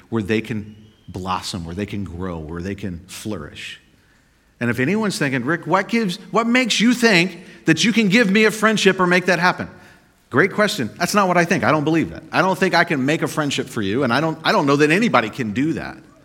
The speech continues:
But I do believe this, that there are environments that make it more likely. And those are the kind of environments that we're investing in.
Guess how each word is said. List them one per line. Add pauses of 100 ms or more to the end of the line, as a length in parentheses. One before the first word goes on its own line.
(560)
But
I
do
believe
this, (1120)
that
there
are
environments (520)
that
make
it
more
likely. (960)
And
those
are
the
kind
of
environments
that
we're
investing
in.